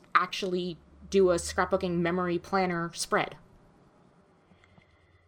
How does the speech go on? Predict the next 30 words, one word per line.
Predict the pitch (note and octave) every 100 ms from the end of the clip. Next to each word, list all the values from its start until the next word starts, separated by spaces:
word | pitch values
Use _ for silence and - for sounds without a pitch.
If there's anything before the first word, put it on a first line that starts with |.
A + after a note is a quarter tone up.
| _ _ _ _ _
But | G#3+
spending | - A3+ A#3
that | A3 A3+
time, | A3+ G#3+ G3+ G3+ G3 - -
you | G#3+
know, | G3 - - _ -
and | A3
you |
can | A3+ A3+
do | A#3
it | A3 - - - - - - _ _ _ _ _ _ _ _ _ _
even | A3+ G#3+
a | G#3+
photo | G#3+ G#3 G#3
a |
day. | C4 B3+ D3+
Like, | D#3 E3+ - - _ _
just | - -
having | - A3 A3+ A3+
that | G3+ F#3+ F3
little | F#3+ F#3+ G3
routine, | F#3 F#3 B3+ A#3+ D3 D#3+ G3 _ _ _ - - _
this | E3 -
is | F3+
what | F#3
Thursday | G3+ F#3+ G#3+
three | G#3 G#3 G#3 C4
is | A3+ D3
great | - C#3 -
for. | - -